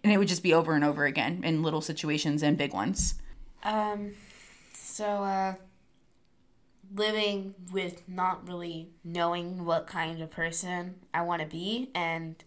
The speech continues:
Speaker 2: kinda stuck in between the two, I would say that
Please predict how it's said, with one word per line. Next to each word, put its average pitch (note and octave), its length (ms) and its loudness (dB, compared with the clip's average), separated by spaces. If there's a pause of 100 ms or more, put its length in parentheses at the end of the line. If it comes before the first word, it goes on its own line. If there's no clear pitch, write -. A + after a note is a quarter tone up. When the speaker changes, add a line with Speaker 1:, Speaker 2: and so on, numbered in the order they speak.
(480)
Speaker 2:
kinda G3 580 6
stuck - 600 4 (260)
in F3+ 160 -6
between F3 440 -6
the G#3 80 -4
two, B3 440 0 (1400)
I C4 220 8
would E4+ 240 6
say G#2+ 600 2 (360)
that F#3 640 6